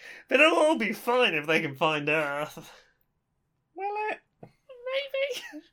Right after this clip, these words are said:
Speaker 2: Will it?
Speaker 1: Uh, maybe. <laughs>
Speaker 2: Will it?
Speaker 1: Uh, what about you? What did you watch this week?
Speaker 2: I watched a lot of Battlestar Galactica.
Speaker 1: Yeah.
Speaker 2: Um, that's,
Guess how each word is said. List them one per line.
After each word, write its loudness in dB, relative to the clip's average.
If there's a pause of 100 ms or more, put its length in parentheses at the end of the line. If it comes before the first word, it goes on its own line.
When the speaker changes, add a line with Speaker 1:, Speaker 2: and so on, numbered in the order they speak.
(140)
Speaker 2:
Will -2 (640)
it? 0
Speaker 1:
Uh, -2
maybe. 2
<laughs> -
Speaker 2:
Will -2
it? -18 (240)
Speaker 1:
Uh, -4 (420)
what -2
about -4
you? -6
What -6
did -8
you -6
watch -8
this -14
week? -8 (180)
Speaker 2:
I -12
watched -12
a -10
lot -6
of -12
Battlestar -8
Galactica. -10 (460)
Speaker 1:
Yeah. 2 (260)
Speaker 2:
Um, -10
that's, -8